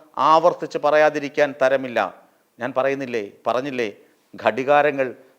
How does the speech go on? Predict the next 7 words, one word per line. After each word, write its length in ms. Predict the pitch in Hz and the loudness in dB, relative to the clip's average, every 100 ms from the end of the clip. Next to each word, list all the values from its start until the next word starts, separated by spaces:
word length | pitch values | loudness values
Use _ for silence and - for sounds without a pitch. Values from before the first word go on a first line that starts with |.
| _ | _
നിലയ്ക്കുന്നത് 720 | 110 120 135 151 143 131 131 - - _ _ _ _ - | -8 -4 -4 -4 -4 -2 -2 -4 -20 _ _ _ _ -8
തനിയെ 260 | 104 120 135 | -6 -4 -4
മാത്രമല്ല, 500 | 131 120 117 107 98 90 | -4 -4 -6 -4 -4 0
ബാറ്ററി 320 | 107 120 131 131 | 0 0 -6 -8
തീരുന്നത് 320 | 120 123 120 117 | -8 -8 -8 -10
കൊണ്ട് 160 | 117 | -10
മാത്രമല്ല 640 | 113 110 113 110 101 95 | -8 -8 -6 -8 -6 -8